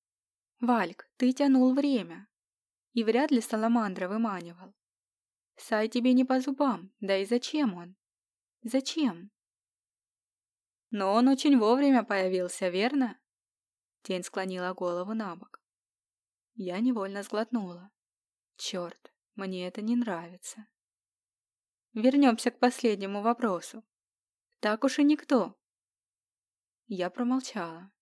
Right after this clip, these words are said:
Только семья. Любила, терпела и принимала. И Валик, да. Принимал меня со всеми моими гусями, музами, птеродактилями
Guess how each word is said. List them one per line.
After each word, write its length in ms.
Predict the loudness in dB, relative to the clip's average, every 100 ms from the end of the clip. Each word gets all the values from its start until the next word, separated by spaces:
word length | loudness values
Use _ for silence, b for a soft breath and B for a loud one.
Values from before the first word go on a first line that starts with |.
| _ _ _ _ _ _ _ -6
Только 300 | -6 -2 -2
семья. 600 | 2 2 2 0 -12 -20 _ _ _ _ _ _ _ _
Любила, 600 | -2 -2 0 -2 -2 -6 _
терпела 560 | -8 -8 -4 -2 -2 -2
и 120 | -6
принимала. 720 | -4 0 4 4 2 -4 -16 -20 _ _ _ _ _ _ _ _
И 120 | -2
Валик, 500 | 0 0 -2 -8 -10
да. 420 | -8 -6 -8 -14 _ _ _ _ _ _ _ _ _ _
Принимал 500 | -4 -4 -2 0 2
меня 260 | 2 0 -4
со 140 | -6
всеми 320 | -4 -8 -8
моими 360 | -8 -8 -8 -8
гусями, 640 | -8 -8 -6 -2 -2 -4 _ _
музами, 560 | -4 -2 0 -2 -8 -16
птеродактилями 960 | -10 -6 -4 -4 -4 -4 -8 -8 -12